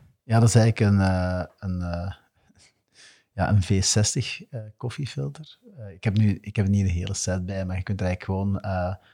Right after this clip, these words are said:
handgebrouwen koffie mee maken. Ehm,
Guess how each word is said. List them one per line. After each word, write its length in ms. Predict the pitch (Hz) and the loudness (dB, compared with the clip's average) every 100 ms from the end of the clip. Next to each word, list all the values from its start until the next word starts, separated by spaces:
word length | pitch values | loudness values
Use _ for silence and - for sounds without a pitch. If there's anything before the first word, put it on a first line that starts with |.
| _ _ | _ _
handgebrouwen 1160 | - 113 120 - - - - 90 - 92 101 98 | -2 0 2 0 0 -2 -2 -2 0 0 0 -2
koffie 380 | 107 - 107 101 | -8 -12 -16 -12
mee 140 | 92 | -6
maken. 420 | 87 82 98 95 - _ | -4 -2 -2 -4 -6 _
Ehm, 340 | 98 98 95 | -20 -16 -14